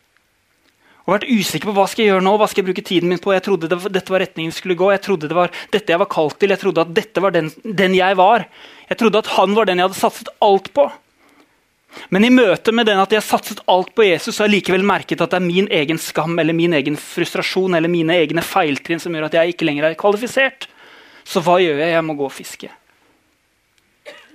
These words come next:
Kanskje blir det fordekt som et måte å ønske å brødføre familien sin på. Kanskje blir det fordekt som noe annet. Men kanskje kan det være at Jesus, nei, at Peter dypest sett kjente på at jeg vet hva, jeg er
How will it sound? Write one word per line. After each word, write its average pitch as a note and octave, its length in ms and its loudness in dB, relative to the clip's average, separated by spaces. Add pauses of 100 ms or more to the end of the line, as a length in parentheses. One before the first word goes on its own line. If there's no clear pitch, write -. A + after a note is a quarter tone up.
(960)
Kanskje D#3+ 240 -2
blir G3+ 160 2
det - 60 -6
fordekt C#3 440 -4
som D#3 240 -4
et D#3 220 -4
måte D#3 400 -6
å D3 160 -4
ønske C#3 260 -8
å C#3+ 80 -6
brødføre C3 380 -6
familien B2 420 -6
sin C#3 220 -16
på. - 160 -14
Kanskje C#3+ 240 -8
blir C#3 80 -4
det - 80 -10
fordekt C#3+ 320 -10
som D3+ 160 -14
noe C3+ 80 -10
annet. D#3+ 160 -14
Men - 160 -20
kanskje - 400 -2
kan F#3+ 160 -4
det F#3+ 80 0
være E3 240 -4 (560)
at E3+ 160 -2
Jesus, G3+ 540 -2 (260)
nei, F#3 100 0
at G3 120 -6
Peter G#3 340 0
dypest G3 480 -2
sett - 260 -6 (380)
kjente D3+ 420 -4
på D#3+ 160 -6
at E3 140 -2
jeg D3+ 80 0
vet D#3 100 -6
hva, D3 140 0
jeg D#3 160 -2
er E3 260 -8